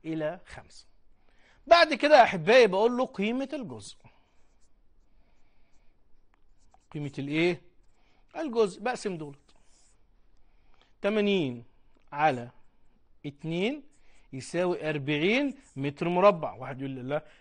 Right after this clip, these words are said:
يا مستر، لو أنت بتجيب التمييز منين؟" لأن كنت أنا مديلك في المسألة إن تمييز التمانين لو جبناها، تمييز التمانين يا جماعة ما بجيبش حاجة من عندي، كله في المسألة. التمانين كان تمييز إيه؟ متر مربع. إذا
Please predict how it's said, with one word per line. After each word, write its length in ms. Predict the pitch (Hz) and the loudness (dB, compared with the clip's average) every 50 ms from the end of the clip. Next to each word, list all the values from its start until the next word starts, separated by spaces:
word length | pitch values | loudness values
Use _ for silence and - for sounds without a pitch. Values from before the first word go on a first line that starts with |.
| _ - | _ -12
يا 60 | 143 | -8
مستر، 280 | 175 240 277 - - 208 | -8 -8 -6 -4 -4 -2
لو 120 | 208 226 | -2 -2
أنت 120 | 254 - | -2 -4
بتجيب 260 | 240 190 180 180 233 247 | -4 -6 -4 -6 -6 -6
التمييز 440 | - - 214 185 190 202 214 196 | -4 -4 -4 -4 -2 -4 -4 -4
منين؟" 380 | 190 185 175 170 160 143 123 110 - - - _ | -4 -2 -2 0 0 -2 -4 -6 -12 -20 -18 _
لأن 360 | 139 151 185 226 294 359 370 330 | -6 -2 0 0 2 2 0 -2
كنت 260 | - 269 - - 285 | -2 -4 2 4 6
أنا 140 | 302 311 302 | 6 6 4
مديلك 360 | 269 226 202 269 294 311 302 | 0 0 2 2 2 2 2
في 80 | - | 0
المسألة 420 | 247 226 220 214 208 - 247 277 294 | -4 -2 -2 -4 -2 -2 0 2 2
إن 280 | 269 208 214 208 208 | 2 0 0 -2 -2
تمييز 320 | - 220 208 220 254 302 302 | -2 0 0 0 0 2 2
التمانين 720 | 311 - - 277 254 247 233 220 214 226 254 330 392 339 | 0 2 4 4 4 4 4 4 6 6 6 6 4 2
لو 120 | 202 156 147 | 0 -2 -2
جبناها، 560 | 139 139 135 151 180 208 254 302 339 330 - - - - - | -4 -4 -2 0 4 6 6 6 6 4 2 -6 -16 -8 -6
تمييز 320 | - 170 185 220 269 277 | -2 0 0 2 2 2
التمانين 420 | 294 214 - 254 240 226 220 240 262 | 0 2 2 2 4 4 2 2 2
يا 40 | |
جماعة 220 | 247 226 240 262 254 | 2 4 4 4 4
ما 60 | 226 | 4
بجيبش 180 | 214 240 220 - | 2 -2 0 0
حاجة 120 | 247 247 | 2 2
من 100 | 214 196 | 4 4
عندي، 240 | 190 196 185 160 143 | 2 2 2 0 -4
كله 220 | - 220 254 262 | -4 -4 -4 -4
في 80 | 208 226 | -2 -2
المسألة. 420 | 220 208 196 - 196 170 143 120 - - - - - - | -2 -2 0 2 2 0 0 -2 -6 -14 -20 -6 -4 -4
التمانين 420 | 208 - - 240 233 262 302 339 | 0 4 4 4 6 6 2 2
كان 240 | 262 277 269 262 208 | 4 4 4 4 4
تمييز 300 | - 233 233 262 262 240 | 4 4 4 4 6 8
إيه؟ 280 | 262 269 277 285 269 - - - - | 10 10 10 10 8 4 -2 -10 -6
متر 280 | 202 247 302 294 - 262 | -2 -2 -2 0 -2 -2
مربع. 420 | 240 226 233 226 185 175 185 180 | 2 2 2 4 6 4 4 4
إذا 200 | 202 196 220 208 | 2 0 -4 -4